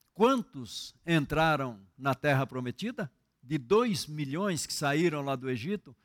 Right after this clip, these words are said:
quantos entraram? Apenas dois. Apenas dois. Por causa da reclamação, né?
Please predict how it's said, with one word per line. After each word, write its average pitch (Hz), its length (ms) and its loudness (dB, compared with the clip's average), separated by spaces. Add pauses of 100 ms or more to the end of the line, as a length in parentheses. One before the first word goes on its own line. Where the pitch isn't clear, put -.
(220)
quantos 175 360 0
entraram? 180 440 -4 (1200)
Apenas 147 300 -6
dois. - 480 -14 (640)
Apenas 131 560 -10
dois. 98 480 -14 (460)
Por 113 180 -10
causa 107 480 -4
da 98 160 -8
reclamação, 107 1080 -12 (480)
né? 110 200 -20